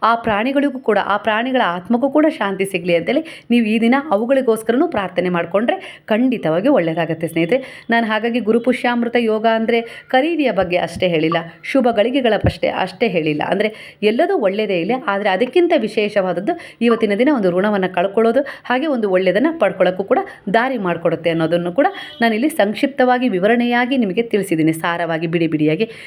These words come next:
ಹಾಗೆ ನನ್ನ ಇನ್ನೊಂದು ಚಾನಲ್ ಆದ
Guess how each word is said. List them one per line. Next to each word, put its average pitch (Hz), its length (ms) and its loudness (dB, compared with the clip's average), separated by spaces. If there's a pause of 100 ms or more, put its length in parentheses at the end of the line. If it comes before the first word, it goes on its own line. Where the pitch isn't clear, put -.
(460)
ಹಾಗೆ 247 300 0 (340)
ನನ್ನ 208 180 2 (180)
ಇನ್ನೊಂದು 262 300 4
ಚಾನಲ್ 196 340 0
ಆದ 180 140 2